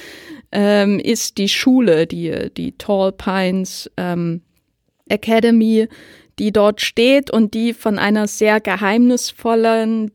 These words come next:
Direktorin geführt wird. Die heißt Evelyn Wade und wird von Toni Collette gespielt. Und diese Schule hat sich spezialisiert auf verhaltensauffällige Jugendliche, also,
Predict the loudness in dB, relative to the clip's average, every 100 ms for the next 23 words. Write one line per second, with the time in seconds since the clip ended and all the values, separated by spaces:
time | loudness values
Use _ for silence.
0 | -6 -4 -4 -6 -10 -4 0 2 4 4
1 | 2 0 -4 -2 -2 0 0 0 -2 -2
2 | -4 -2 0 2 2 4 2 2 0 0
3 | -2 -2 -4 -2 -2 0 0 -2 -2 0
4 | -2 -6 -20 _ -2 -2 -4 0 2 2
5 | 0 0 2 2 0 -2 -2 2 2 2
6 | 0 -4 -4 -4 -4 -2 -4 -2 -2 0
7 | -2 0 0 0 -6 -20 -20 -20 _ _
8 | -2 -2 -2 -2 2 0 2 0 0 0
9 | -2 -2 0 0 0 0 -2 -4 -6 -2
10 | 2 4 2 0 -2 -2 0 0 0 0
11 | 0 0 -2